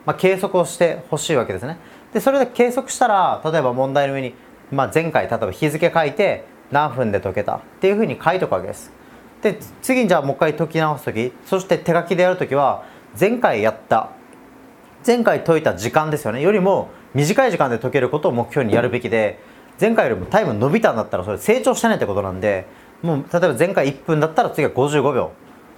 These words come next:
次五十五秒だったら次は五十秒っていうふうに、もう限界ですよね。この問題は多分誰が解いても限界は何秒っていうのが、まあ、あるわけですね。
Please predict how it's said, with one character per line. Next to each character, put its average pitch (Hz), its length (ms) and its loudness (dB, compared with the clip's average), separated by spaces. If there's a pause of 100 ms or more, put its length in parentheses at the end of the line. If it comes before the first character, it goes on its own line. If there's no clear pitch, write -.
(500)
次 190 220 0
五 160 160 2
十 165 100 2
五 175 120 4
秒 156 100 2
だ 147 80 0
っ 151 40 -14
た - 80 0
ら 135 60 -2
次 151 220 -4
は 117 100 4
五 131 240 2
十 208 140 2
秒 104 200 0 (180)
っ - 20 -20
て 170 80 2
い 180 60 4
う 185 40 2
ふ 202 40 0
う 202 100 2
に、 151 320 -2 (220)
も 139 80 0
う 104 40 -4
限 180 240 0
界 220 220 0
で 170 80 0
す 113 60 -8
よ 104 60 -4
ね。 117 80 -8 (220)
こ 220 140 2
の 226 80 2
問 220 220 2
題 214 100 4
は 196 60 2
多 214 160 -2
分 117 200 -4
誰 151 220 2
が 185 100 0
解 202 180 0
い - 20 -4
て - 80 0
も 107 100 -4
限 143 280 -2
界 156 160 0
は 131 100 0
何 123 220 0
秒 101 140 0
っ 87 40 -4
て - 200 -4
い 180 40 2
う 175 40 2
の 139 80 -2
が、 104 200 0
ま 104 120 0
あ、 - 100 0
あ 160 40 4
る 190 80 2
わ 175 80 0
け 95 80 -10
で 85 60 -12
す - 80 -16
ね。 175 120 -12